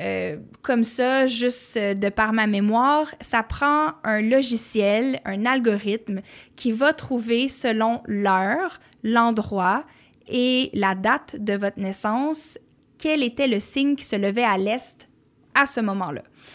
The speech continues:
Donc, vous ouvrez votre navigateur, vous tapez calculateur d'ascendant et vous entrez vos informations de naissance. Et là, quand je dis information de naissance, l'heure doit être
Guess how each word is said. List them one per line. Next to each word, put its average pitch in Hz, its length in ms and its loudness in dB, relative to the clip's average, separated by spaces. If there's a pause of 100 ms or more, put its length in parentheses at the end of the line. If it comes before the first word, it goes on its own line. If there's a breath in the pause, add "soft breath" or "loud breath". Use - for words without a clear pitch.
(280 loud breath)
Donc, 240 460 4
vous 214 280 -4
ouvrez 359 220 2
votre 320 180 2
navigateur, 208 840 2
vous 214 140 -8
tapez 254 580 -2 (120)
calculateur 247 840 0
d'ascendant 202 680 0 (300 loud breath)
et 208 80 -2
vous 214 280 -2
entrez 269 400 0
vos 208 240 -2
informations 214 680 0
de 262 60 4
naissance. - 680 -6 (320 loud breath)
Et 269 100 2
là, 359 220 6
quand 285 140 2
je 240 60 -4
dis 269 100 0
information 254 580 0
de 277 60 2
naissance, 262 580 -2 (100)
l'heure 247 460 2
doit 214 260 2
être 214 220 -6